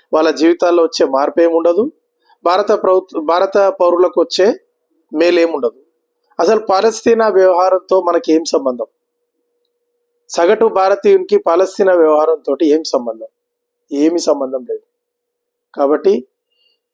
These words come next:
మీ వద్దనుకున్నా మీరు ఏదో కారణ జన్ములాగా పుట్టారు ఆ కాంగ్రెస్ పార్టీని అంతం చేయడానికి.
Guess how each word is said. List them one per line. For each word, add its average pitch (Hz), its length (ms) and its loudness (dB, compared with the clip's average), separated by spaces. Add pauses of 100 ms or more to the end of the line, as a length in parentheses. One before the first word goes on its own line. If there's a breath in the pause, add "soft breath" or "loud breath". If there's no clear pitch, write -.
(160)
మీ 175 500 0 (580)
వద్దనుకున్నా 208 640 0
మీరు 175 180 2
ఏదో 190 220 2
కారణ 190 340 -2
జన్ములాగా 185 520 2
పుట్టారు 170 520 -2 (600)
ఆ 147 60 0
కాంగ్రెస్ 165 480 -2
పార్టీని 151 280 0
అంతం 135 240 0
చేయడానికి. 139 640 -2